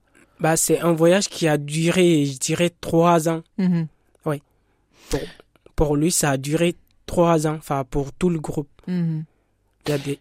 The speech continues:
Speaker 1: il y a des gens qui ont péri dans le voyage, mais ça a duré.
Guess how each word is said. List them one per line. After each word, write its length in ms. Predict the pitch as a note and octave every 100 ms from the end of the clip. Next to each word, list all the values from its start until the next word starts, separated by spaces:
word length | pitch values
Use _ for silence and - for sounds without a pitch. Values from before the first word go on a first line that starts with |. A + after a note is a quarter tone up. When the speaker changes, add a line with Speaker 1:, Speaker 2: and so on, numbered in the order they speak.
| _
Speaker 1:
il 80 | -
y 60 | D#3
a 60 | D3
des 100 | D3
gens 220 | F3 F#3+
qui 120 | -
ont 120 | D#3
péri 400 | - D#3 D#3 F3+
dans 160 | D#3+ D3
le 80 | C#3
voyage, 480 | C#3 C#3 D#3 E3+
mais 400 | C#3 C3 B2+ B2 B2+ B2 C3 _ _ _ _ _ _ _ _ _ _ _ _ _ _ _ _ -
ça 180 | -
a 40 | C#3+
duré. 340 | C#3 C#3+ C#3+